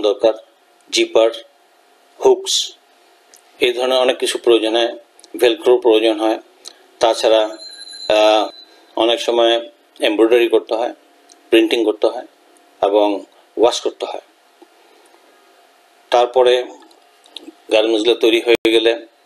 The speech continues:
poly ব্যাগে ভরতে হয় এবং কার্টুনে ভরে এটাকে shipment করতে হয়। covered ভ্যানের মাধ্যমে এটাকে প্রথমে যায় পোর্টে, পোর্টে জাহাজে তুলতে হয়, জাহাজ থেকে এর যে wire আছে সেই বায়ারের দেশে এর সমস্ত চলে যায়, সেখান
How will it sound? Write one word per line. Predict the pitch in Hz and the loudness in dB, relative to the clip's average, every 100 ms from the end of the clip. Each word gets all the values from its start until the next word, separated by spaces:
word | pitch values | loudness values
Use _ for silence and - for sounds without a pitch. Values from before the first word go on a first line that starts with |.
| - - _ | -20 -20 _
poly | - 107 104 | 0 2 4
ব্যাগে | 104 110 | 4 2
ভরতে | 104 - 110 | 0 -2 -2
হয় | 127 156 _ _ _ - | -4 -6 _ _ _ -4
এবং | 101 90 | -2 0
কার্টুনে | 101 113 110 104 | 0 0 -2 0
ভরে | 104 - - _ _ | -2 -2 -6 _ _
এটাকে | - - - - | -6 -4 -4 -6
shipment | - - 98 90 | -6 -6 -6 -6
করতে | 92 95 | -8 -10
হয়। | - _ _ _ _ _ | -12 _ _ _ _ _
covered | - 117 120 120 | 0 2 2 0
ভ্যানের | 120 120 | -2 0
মাধ্যমে | 110 101 107 113 | 0 0 0 0
এটাকে | 110 - 104 104 104 _ - - - - | 0 0 2 0 -4 _ -20 -20 -8 -4
প্রথমে | 107 117 104 | -2 0 0
যায় | 104 101 | 0 2
পোর্টে, | 107 101 71 71 _ _ _ | 0 0 -4 -6 _ _ _
পোর্টে | - 104 107 98 | 0 2 2 0
জাহাজে | 101 107 110 | 0 0 0
তুলতে | - 104 131 | -2 -2 -4
হয়, | 143 - - - _ | -6 -12 -20 -20 _
জাহাজ | 117 131 135 | 0 0 0
থেকে | 127 - 135 - _ _ _ _ _ | -2 0 0 -2 _ _ _ _ _
এর | - 117 113 | 0 0 0
যে | 117 113 117 - - | 0 0 -4 -12 -6
wire | 110 117 123 123 | 0 2 0 -2
আছে | - 143 - _ _ - | -4 -8 -10 _ _ -2
সেই | 117 110 | 0 2
বায়ারের | 110 113 113 | 2 2 0
দেশে | 110 - | -2 0
এর | 107 110 113 | 0 0 -4
সমস্ত | - 101 151 - | -4 -4 -4 0
চলে | 107 110 | 2 2
যায়, | 127 - _ - _ - | 0 -4 _ -20 _ -2
সেখান | 139 156 | -2 0